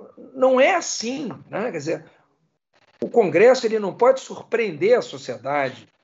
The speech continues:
é, pegando-a desavisada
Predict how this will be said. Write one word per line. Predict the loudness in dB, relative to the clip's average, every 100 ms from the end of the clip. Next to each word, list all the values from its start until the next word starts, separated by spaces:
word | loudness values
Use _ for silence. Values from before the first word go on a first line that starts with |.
| _ _ _ _ _ _
é, | -4 -4
pegando-a | 0 2 2 2 2 2 2 -4
desavisada | -4 -4 0 0 -2 -8 -6 -4 -6 -8 -14